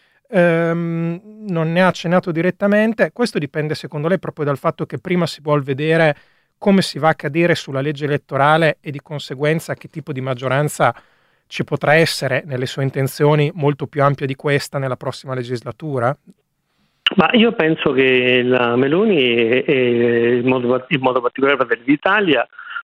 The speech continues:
Speaker 2: ha capito con chiarezza che l'unica possibilità di poter continuare a governare in questo modo, in questo, con questa sorta di monocolore allargato,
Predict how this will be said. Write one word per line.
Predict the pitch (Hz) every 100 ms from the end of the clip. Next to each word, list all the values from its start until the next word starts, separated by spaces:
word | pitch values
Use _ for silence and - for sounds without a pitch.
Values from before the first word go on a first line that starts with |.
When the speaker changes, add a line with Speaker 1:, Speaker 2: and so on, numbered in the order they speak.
| -
Speaker 2:
ha | 131
capito | - 143 151
con | 135 135
chiarezza | 135 185 151 180 202 - 117
che | - 147 139 - - _
l'unica | 175 156 165 147
possibilità | 131 - 147 131 143 156 170 139 113 117
di | 156 147 -
poter | 127 160 -
continuare | 151 139 147 143 127
a |
governare | 123 127 139 180 165 107
in | 107
questo | 123 - 147
modo, | 175 127 104
in | 107 -
questo, | 123 -
con | 120 -
questa | 131 135
sorta | - 151 - 131
di | 117 123
monocolore | 135 131 - 135 143 131
allargato, | 120 151 175 156 170 214 127